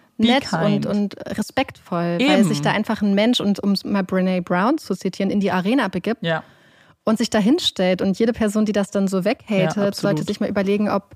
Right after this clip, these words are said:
Speaker 2: er oder sie sich dahin stellen
Speaker 1: Ich
Speaker 2: würde.
Speaker 1: würd's für
Speaker 2: Und
Speaker 1: absolut
Speaker 2: diesen,
Speaker 1: nicht machen.
Speaker 2: diese
Speaker 1: Never ever.
Speaker 2: Hoffnung von
Speaker 1: Niemals.
Speaker 2: so vielen Menschen auf sich tragen haben
Speaker 1: Ja.
Speaker 2: würde. Schreibt uns, falls ihr auch geguckt habt, schreibt uns <laughs> eure Favoriten und
Speaker 1: Und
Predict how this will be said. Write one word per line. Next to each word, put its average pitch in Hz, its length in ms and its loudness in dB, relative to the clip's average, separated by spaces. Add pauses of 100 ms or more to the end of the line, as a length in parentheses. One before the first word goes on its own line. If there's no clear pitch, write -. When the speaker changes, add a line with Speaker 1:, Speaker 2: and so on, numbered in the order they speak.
Speaker 2:
er 208 280 2
oder 202 160 0
sie 220 180 0
sich 208 160 -4
dahin 180 240 -2
stellen 175 280 -4
Speaker 1:
Ich 175 120 -2
Speaker 2:
würde. 185 140 4
Speaker 1:
würd's 185 80 -2
für 185 100 0
Speaker 2:
Und - 280 -8
Speaker 1:
absolut 196 360 4
Speaker 2:
diesen, 202 140 4
Speaker 1:
nicht 196 140 0
machen. 147 300 -2
Speaker 2:
diese 151 140 2
Speaker 1:
Never 220 140 6
ever. - 80 0
Speaker 2:
Hoffnung 220 600 2
von - 40 -
Speaker 1:
Niemals. 185 560 4
Speaker 2:
so 202 80 0
vielen 214 280 2
Menschen 233 420 2
auf 202 180 -2
sich 196 200 -6
tragen 190 460 -2
haben 185 160 0
Speaker 1:
Ja. 190 80 2
Speaker 2:
würde. 190 100 -2 (920)
Schreibt 233 300 0
uns, 285 180 0
falls 226 200 0
ihr - 120 0
auch - 80 -6
geguckt - 320 -4
habt, 220 120 -4
schreibt - 260 -2
uns 226 200 0
<laughs> 220 160 -6
eure 220 300 -2
Favoriten 214 760 0
und 190 460 -2 (180)
Speaker 1:
Und 180 640 4